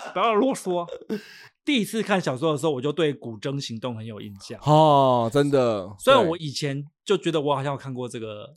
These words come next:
Speaker 2: idea。
Speaker 1: idea
Speaker 2: 你知道是什么吗？
Speaker 1: 被用在电影。
Speaker 2: 柯南。钢琴线。
Speaker 1: 钢琴线也是，但是我以前就有看过，我忘记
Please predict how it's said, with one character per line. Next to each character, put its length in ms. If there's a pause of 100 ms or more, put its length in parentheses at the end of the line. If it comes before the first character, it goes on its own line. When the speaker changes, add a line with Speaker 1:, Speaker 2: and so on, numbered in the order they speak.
(140)
Speaker 2:
idea。 340
Speaker 1:
idea 300
Speaker 2:
你 60
知 60
道 140
是 60
什 80
么 180
吗？ 0
Speaker 1:
被 0
用 20
在 220
电 60
影。 120
Speaker 2:
柯 300
南。 340 (300)
钢 220
琴 260
线。 340
Speaker 1:
钢 160
琴 140
线 160
也 140
是， 180
但 180
是 80
我 160
以 40
前 200
就 140
有 80
看 220
过， 120
我 100
忘 140
记 300